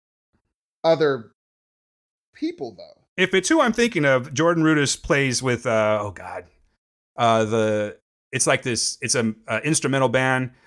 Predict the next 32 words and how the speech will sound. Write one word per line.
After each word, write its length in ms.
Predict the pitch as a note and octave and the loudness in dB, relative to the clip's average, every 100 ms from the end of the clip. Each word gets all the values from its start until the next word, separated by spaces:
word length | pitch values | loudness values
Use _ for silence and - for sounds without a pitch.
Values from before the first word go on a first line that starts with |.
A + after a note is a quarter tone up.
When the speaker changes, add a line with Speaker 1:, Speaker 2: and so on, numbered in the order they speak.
| _ | _
Speaker 2:
with 160 | B2+ - | -2 0
other 220 | D3+ D3+ | 2 2
members 380 | C#3+ C#3 C3 A#2+ | 2 0 0 -2
of 220 | A#2 C3 | -6 -10
the 140 | - - | -6 0
band's 260 | F#3 E3+ | 2 0
Dream 240 | - B2 A#2+ | 0 0 0
Theater 260 | G#2+ F#2 | -2 -8
that 80 | F2+ | -10
I'm 80 | F#2 | -6
talking 240 | G#2 G2 | -4 -4
about. 180 | F#2+ F2+ B2+ | -6 -4 2
And 120 | A#2+ | 4
then, 220 | A2+ A2 G#2+ | 4 4 2
um, 380 | G2+ G2 G2 G2+ - _ _ _ _ _ _ | 0 -2 -4 -10 -18 _ _ _ _ _ _
oh 140 | G#2+ G2 | -8 -6
God, 220 | G2+ F#2 | -6 -6
you 60 | A2+ | -2
caught 180 | F3 C3 | 0 2
me 80 | |
off 160 | B2 G#2+ | 0 0
guard, 220 | G#2+ G2 | -4 -4
dude. 180 | G2+ G#2 _ _ _ _ _ _ | -10 -12 _ _ _ _ _ _
Liquid 340 | F#3 B3 B3 - | -4 0 -2 0
Tension 380 | G3+ G3 F#3 D#3 | 0 2 0 -4
Experiment, 840 | B2 - - - F#3+ C4 D#4+ D#4+ | -4 -4 -6 -10 -8 -4 -2 -2
I 60 | D#4 | -4
think 180 | D#4 D#4 | -4 -6
is 100 | D#4 | -4
what 120 | D#4+ | -2
it 80 | D#4+ | -2
is. 160 | D#4+ | -6